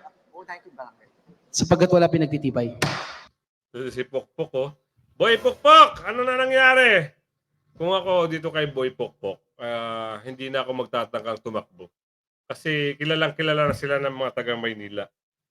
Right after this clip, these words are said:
Speaker 2: Ibang klase yung, ah, suporta ng mga Manileño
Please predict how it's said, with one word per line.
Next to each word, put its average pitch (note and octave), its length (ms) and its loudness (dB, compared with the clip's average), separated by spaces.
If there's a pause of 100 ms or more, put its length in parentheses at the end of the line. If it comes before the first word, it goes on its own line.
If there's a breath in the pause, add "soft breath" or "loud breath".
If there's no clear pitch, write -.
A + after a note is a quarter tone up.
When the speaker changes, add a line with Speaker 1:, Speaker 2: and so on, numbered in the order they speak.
Speaker 2:
Ibang C3+ 320 0
klase C3 480 0
yung, B2 160 -4
ah, G#2+ 640 -4
suporta C3+ 640 0
ng A#2+ 160 -4
mga A#2 260 -6 (460)
Manileño A#2+ 720 -2